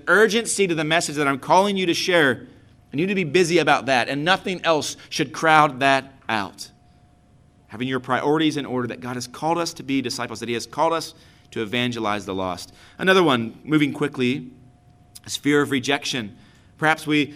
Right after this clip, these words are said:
we don't evangelize. We identify our one, but we don't share that testimony. We don't share our story. We don't share the hope of Jesus because we're afraid of being rejected or labeled as some weirdo or some religious kook. Maybe it's another,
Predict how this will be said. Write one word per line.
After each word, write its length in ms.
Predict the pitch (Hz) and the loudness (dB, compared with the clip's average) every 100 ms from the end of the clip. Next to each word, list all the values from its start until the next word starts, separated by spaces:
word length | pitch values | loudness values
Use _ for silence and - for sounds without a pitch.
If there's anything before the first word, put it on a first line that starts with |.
| - | -6
we 100 | 143 | -6
don't 400 | 120 160 185 185 | 0 2 4 2
evangelize. 540 | 151 147 147 135 131 | 0 0 0 2 2
We 340 | 131 143 143 - | 2 0 0 -2
identify 460 | 147 202 180 170 156 | 0 2 2 4 6
our 100 | 147 | 6
one, 240 | 165 180 | 4 4
but 80 | 160 | 2
we 80 | 147 | 2
don't 240 | 151 185 | 2 0
share 160 | - 165 | -2 -2
that 220 | 151 - | -2 -4
testimony. 420 | - 175 - 156 143 | -6 -6 -4 -2 0
We 60 | |
don't 180 | 160 156 - | 0 -2 -12
share 300 | - 175 180 | -4 4 6
our 100 | 170 | 6
story. 340 | 156 - 190 185 | 4 2 2 4
We 80 | 165 | 4
don't 320 | 165 165 - | 2 -4 -10
share 260 | - 185 175 | 0 2 4
the 100 | 156 | 2
hope 220 | 170 170 | 2 0
of 120 | 143 | -4
Jesus 360 | 147 220 185 - | -2 -2 -2 -2
because 260 | 156 151 | -2 -2
we're 160 | 151 156 | 2 2
afraid 260 | 156 165 | 2 0
of 80 | 156 | 0
being 200 | 143 139 | 0 0
rejected 460 | 151 143 170 - 143 | -2 0 0 0 -2
or 100 | 127 | 2
labeled 320 | 143 160 135 | 2 0 -2
as 100 | 127 | -4
some 180 | 151 139 - - | -6 -6 -12 -6
weirdo 560 | 135 170 185 156 131 110 | 2 4 6 4 2 2
or 140 | 104 | 0
some 260 | 104 139 127 - | -2 -6 -6 -6
religious 400 | 147 160 156 160 | -2 0 0 -4
kook. 420 | - 180 156 - - - - - | 2 4 4 0 -14 -20 -20 -2
Maybe 200 | 156 170 | 4 4
it's 140 | 165 | 4
another, 360 | 160 165 165 | 2 4 4